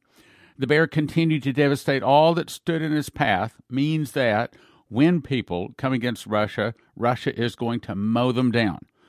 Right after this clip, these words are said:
Their military is the best military. "Until it came upon some men with sticks trying to fend it off." That's nato.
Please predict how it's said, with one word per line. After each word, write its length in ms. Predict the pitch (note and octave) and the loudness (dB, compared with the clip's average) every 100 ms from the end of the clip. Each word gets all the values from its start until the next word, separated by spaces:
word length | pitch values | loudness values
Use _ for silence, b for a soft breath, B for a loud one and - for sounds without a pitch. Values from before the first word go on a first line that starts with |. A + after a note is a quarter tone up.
| b | b
Their 160 | G#2+ C3+ | -2 0
military 800 | C3 D3 D3 A#2 A2 F2+ E2+ G#2+ _ _ _ | 4 4 2 0 -2 -2 -4 -6 _ _ _
is 540 | D#3 D3 A2+ G2+ G2+ - _ | 0 2 0 -2 -8 -18 _
the 80 | A2 | -4
best 320 | G#2+ A2 - | 0 -2 -2
military. 560 | B2+ B2 G#2+ G#2 C#2+ - _ b b b b b | -2 -2 -2 -4 -8 -12 _ b b b b b
"Until 300 | C3 - E3+ | -8 0 2
it 80 | D#3+ | 2
came 240 | E3 D#3+ | 2 2
upon 320 | D3+ - D#3 D#3 | 0 0 0 0
some 160 | D#3+ | 0
men 220 | C#3+ D3+ | 2 2
with 120 | D#3 D3 | 0 -2
sticks 440 | - B2 A#2+ - | -6 -4 -4 -6
trying 300 | - A#2+ B2+ | -6 -4 -4
to 100 | - | -4
fend 240 | B2+ B2 | -6 -6
it 60 | A#2+ | -2
off." 220 | G#2 G#2+ | -2 -2
That's 320 | - A2 - | -4 -6 -6
nato. 520 | C3 C#3 B2+ G#2+ B1+ | -2 -2 -2 -4 -6